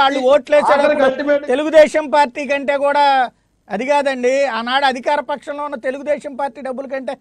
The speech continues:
Speaker 1: వైసీపీ ఎక్కువ డబ్బులు ఇస్తుందని చెప్పి పాదయాత్రలోకి వచ్చిన తర్వాత వాళ్ళందరూ ఓట్లేసి నూట యాభై ఒక్క సీట్లు ఇస్తారా? ఉదాహరణకు ఒకటి అర్థం ఉండదు కదా దానికి. ఇక్కడ మీరు పాదయాత్ర అప్పుడు జనం కొన్నారన్నారు, తర్వాత మరి నూట యాభై ఒక్క సీట్లు వచ్చినాయి కదా,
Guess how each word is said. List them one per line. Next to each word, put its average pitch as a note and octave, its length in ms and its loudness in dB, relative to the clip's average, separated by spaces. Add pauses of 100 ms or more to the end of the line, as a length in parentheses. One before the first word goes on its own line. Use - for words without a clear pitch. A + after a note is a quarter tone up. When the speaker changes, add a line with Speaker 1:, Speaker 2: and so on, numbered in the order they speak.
(300)
Speaker 1:
వైసీపీ C4 400 -6
ఎక్కువ C#4 240 -4
డబ్బులు C#4+ 260 -2
ఇస్తుందని C4+ 320 -8
చెప్పి C4+ 160 -10
పాదయాత్రలోకి B3 840 -6
వచ్చిన A#3+ 320 -12
తర్వాత B3 340 -6
వాళ్ళందరూ A#3+ 380 -8
ఓట్లేసి B3 520 -10 (300)
నూట C4 140 -6
యాభై C4 200 -2
ఒక్క A#3+ 120 -12
సీట్లు A#3+ 280 -12
ఇస్తారా? G3 300 -12 (580)
ఉదాహరణకు C#4 400 -4
ఒకటి D#4 200 -2
అర్థం B3 340 -2
ఉండదు D4 220 -6
కదా A#3+ 220 -6
దానికి. C4+ 440 -6 (720)
ఇక్కడ G3+ 180 -10
మీరు B3 160 -4
పాదయాత్ర C#4 540 0
అప్పుడు C#4 220 -6
జనం C4 280 -4
కొన్నారన్నారు, C4 680 -4
తర్వాత B3+ 340 -4
మరి C#4+ 180 -6
నూట D4 160 -2
యాభై D#4 220 -2
ఒక్క D4+ 140 -6
సీట్లు D#4 280 -6
వచ్చినాయి D#4 300 -8
కదా, G3 200 -4